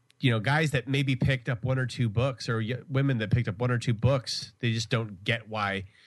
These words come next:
all people, regardless of their physical ability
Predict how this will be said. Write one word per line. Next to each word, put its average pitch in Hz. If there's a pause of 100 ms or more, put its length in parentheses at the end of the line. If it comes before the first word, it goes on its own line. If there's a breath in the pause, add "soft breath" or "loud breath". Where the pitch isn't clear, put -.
(720 soft breath)
all 135 (120)
people, 98
regardless 117
of 107
their 107
physical 113
ability 101